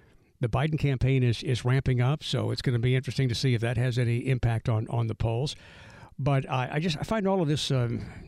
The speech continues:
all of this fascinating. And just the, the very idea that we may have a repeat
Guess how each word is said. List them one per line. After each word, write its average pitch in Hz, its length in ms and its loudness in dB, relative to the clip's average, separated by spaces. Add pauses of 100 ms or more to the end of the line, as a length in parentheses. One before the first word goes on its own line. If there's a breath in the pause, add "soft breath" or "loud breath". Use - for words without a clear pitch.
(200 loud breath)
all 180 140 -2
of 185 80 0
this 180 140 2
fascinating. 117 680 -2
And 135 100 -2
just 175 240 -2
the, 175 120 0
the 170 200 0
very 220 320 0
idea 151 540 0
that 123 160 0
we 143 140 4
may 143 180 2
have 113 220 2
a 117 100 4
repeat 110 720 0